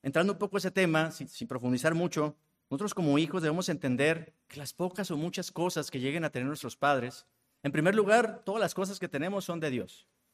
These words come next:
¿sí? Y nuestros padres administran esas cosas, pocas o muchas que pudieran tener, que Dios les dio, permitió que administrasen.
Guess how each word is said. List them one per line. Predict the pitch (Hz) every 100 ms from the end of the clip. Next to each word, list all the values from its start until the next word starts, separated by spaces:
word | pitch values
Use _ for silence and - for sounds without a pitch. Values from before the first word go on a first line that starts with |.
| _ _
¿sí? | - 202 214
Y | 156
nuestros | 151 135 147
padres | - 180 233
administran | 202 147 151 185 277 - 170
esas | 160 160 175
cosas, | - 165 165 160
pocas | 175 - 180
o | 151
muchas | 165 170 165
que | 160
pudieran | 143 147 170
tener, | 151 143 156
que | 156
Dios | 135
les | 151 143
dio, | 127 131
permitió | 131 135 127 127 185 220 _ _ _ _
que | -
administrasen. | 131 139 123 196 226 135 117